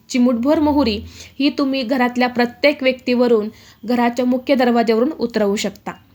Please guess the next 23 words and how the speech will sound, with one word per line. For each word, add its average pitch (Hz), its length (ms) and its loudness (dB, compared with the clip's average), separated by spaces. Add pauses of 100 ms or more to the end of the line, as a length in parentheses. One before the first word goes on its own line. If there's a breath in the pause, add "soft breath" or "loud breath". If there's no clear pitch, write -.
(320 soft breath)
यानंतरनं 294 840 2
आपल्याला 240 540 -2 (300 soft breath)
हे 285 180 0
भांडं 254 400 2
जे 294 140 2
आहे, 254 280 -2 (100)
तर 233 160 0
ते 269 60 0
आपल्या 240 260 0
देवघरासमोर 233 720 0
ठेवायचं 214 480 -2
आहे. 214 160 -4 (160)
एक 285 200 -4
प्लेट 302 280 2
घ्यायची 254 340 0
आहे, 240 200 -2
प्लेटमध्ये 247 580 -2
तुम्हाला 240 540 0
ही 247 80 -2
मातीची 240 460 -2
पंती 254 340 0
ठेवायची 220 420 -2
आहेत, 220 200 -2